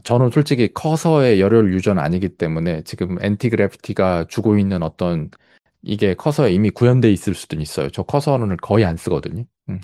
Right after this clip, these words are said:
유료 결제를 해본 적도 없고. 그래서 느끼는 그냥 충격일 수도 있는데,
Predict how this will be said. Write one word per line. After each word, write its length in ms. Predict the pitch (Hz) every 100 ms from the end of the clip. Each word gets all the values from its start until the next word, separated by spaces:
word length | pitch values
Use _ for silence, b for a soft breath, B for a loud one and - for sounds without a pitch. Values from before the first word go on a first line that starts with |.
| 107
유료 200 | 110 104
결제를 320 | 92 - 101
해본 160 | 135 147
적도 240 | 131 -
없고. 380 | - - 104 117 b b b b
그래서 280 | 123 120 117
느끼는 400 | 95 - 120 101
그냥 220 | 101 98
충격일 360 | - 139 127 120
수도 140 | - 95
있는데, 500 | 87 92 117 71